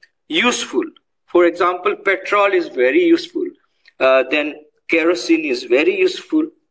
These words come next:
<clears throat> So naphtha is useful. So we want to, and how do we do it? We will do it by the process of cracking.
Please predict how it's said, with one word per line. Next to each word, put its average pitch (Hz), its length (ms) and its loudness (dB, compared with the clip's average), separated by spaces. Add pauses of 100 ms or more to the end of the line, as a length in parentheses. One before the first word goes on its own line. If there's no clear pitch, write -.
(680)
<clears throat> - 340 -8 (300)
So 233 460 -2
naphtha 170 440 -2
is 127 260 -6
useful. 180 420 -2
So 220 300 0
we 196 140 -4
want 190 320 0
to, 359 100 -8 (100)
and 170 200 -2
how 208 200 -2
do 247 160 -8
we 247 120 -4
do 233 240 -2
it? 320 260 -2 (420)
We 139 140 -2
will 147 240 0
do 165 160 6
it 214 260 -2
by 185 440 -2 (440)
the 139 160 -2
process 175 680 -2
of 196 220 0 (540)
cracking. - 460 -6